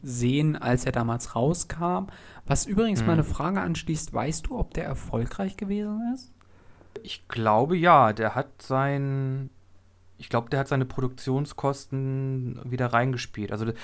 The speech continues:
Speaker 2: die haben ja auch ein Sequel gemacht zu dem Film, ne? Conan der Zerstörer,
Speaker 1: Hm.
Speaker 2: zwei Jahre später.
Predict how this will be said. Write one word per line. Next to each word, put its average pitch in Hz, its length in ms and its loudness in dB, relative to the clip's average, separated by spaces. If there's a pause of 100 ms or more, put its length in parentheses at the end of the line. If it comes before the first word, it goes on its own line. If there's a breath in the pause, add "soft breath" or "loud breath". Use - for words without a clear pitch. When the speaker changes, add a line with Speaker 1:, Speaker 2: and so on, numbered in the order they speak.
(140)
Speaker 2:
die 117 120 4
haben 156 140 10
ja 185 100 8
auch 170 100 4
ein 156 80 4
Sequel 131 400 2
gemacht 101 380 -2
zu 110 80 -6
dem 101 120 -6
Film, 98 280 -4
ne? 117 100 0
Conan 131 320 4
der 123 120 2
Zerstörer, 117 480 0
Speaker 1:
Hm. 143 100 2
Speaker 2:
zwei 120 160 2
Jahre 110 180 0
später. 110 480 -4